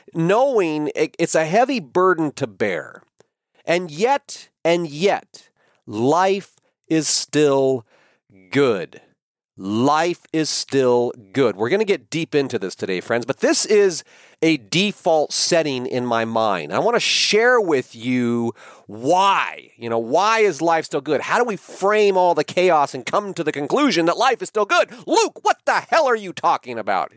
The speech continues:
Now, bear with me here. This default setting in my mind that tells me life is still good no matter what,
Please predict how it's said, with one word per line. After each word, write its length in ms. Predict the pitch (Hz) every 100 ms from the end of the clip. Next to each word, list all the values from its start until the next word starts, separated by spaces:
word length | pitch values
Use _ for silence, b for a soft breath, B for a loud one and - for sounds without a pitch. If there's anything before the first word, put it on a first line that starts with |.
| _
Now, 380 | 175 208 110 64 _ b b b b b -
bear 180 | 254 247
with 220 | 180 -
me 140 | 95
here. 340 | 139 87 - _ _ _ _ _ _ _ - - -
This 240 | 202 -
default 460 | 131 190 214 247 -
setting 400 | - 226 190 175
in 80 |
my 140 | 156 143
mind 340 | 160 156 131
that 100 | 131
tells 260 | - 180 147
me 140 | 151
life 320 | 139 165 170
is 100 | 147
still 280 | - - 156
good 260 | 127 160 131
no 100 | 139
matter 300 | 147 156 147
what, 560 | 113 156 135 - -